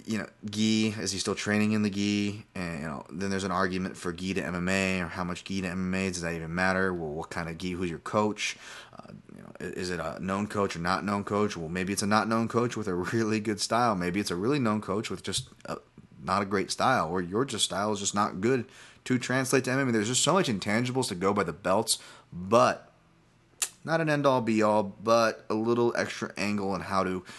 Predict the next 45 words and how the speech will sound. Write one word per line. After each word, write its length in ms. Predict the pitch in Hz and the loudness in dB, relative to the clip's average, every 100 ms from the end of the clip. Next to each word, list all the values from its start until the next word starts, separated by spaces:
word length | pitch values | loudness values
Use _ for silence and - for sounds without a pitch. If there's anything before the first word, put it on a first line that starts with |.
| - - | -16 -6
translate 560 | 98 95 90 107 95 | 2 2 2 0 -2
the 120 | - - | -2 -6
stats 380 | - 87 82 | 2 2 2
you 60 | 90 | 0
might 180 | 90 73 | 0 0
read 180 | 90 92 | 0 2
off 180 | 87 | 2
of 80 | 82 | 0
U 120 | 90 90 | 0 0
F 100 | - | 2
C 100 | 90 | 2
dot 180 | 80 | 2
com. 260 | - 92 90 - - - | 2 -2 -2 -8 -16 -8
When 120 | 95 | -4
you 60 | 87 | 0
see 220 | - 123 | 2 2
that 140 | 117 107 | 2 0
a 60 | |
fighter, 400 | - 101 101 104 | 2 2 4 2
especially 400 | - 107 107 113 | -2 -2 0 -2
a 20 | |
professional 560 | 90 90 98 98 - 92 | -2 -2 0 2 2 2
fighter, 480 | 90 95 90 87 - - - - - | 2 2 2 0 -4 -12 -20 -18 -12
uh, 180 | 78 53 | -10 -6
in 80 | 90 | -4
the 80 | 90 | -2
U 140 | 92 | 0
F 80 | 92 | 2
C 160 | - 92 | 2 2
level 260 | 90 85 | 2 0
is 80 | 85 | -2
willing 220 | 82 90 | -4 -4
to 80 | 82 | -4
put 140 | - - | -6 -6
themselves 340 | 85 90 85 | -2 0 2
out 160 | 85 80 | 0 0
there 100 | 80 | -8
in 80 | |
grappling 380 | 76 78 82 104 | -4 -2 -2 -6
tournaments, 300 | 90 104 101 | -4 -4 -2
and 80 | 85 | -6
they're 80 | 82 | -8
competing 500 | 78 - 92 98 90 | -10 -6 -4 -4 -4
regardless 500 | 82 92 92 82 73 | -2 2 2 0 -6
of 200 | 71 | -8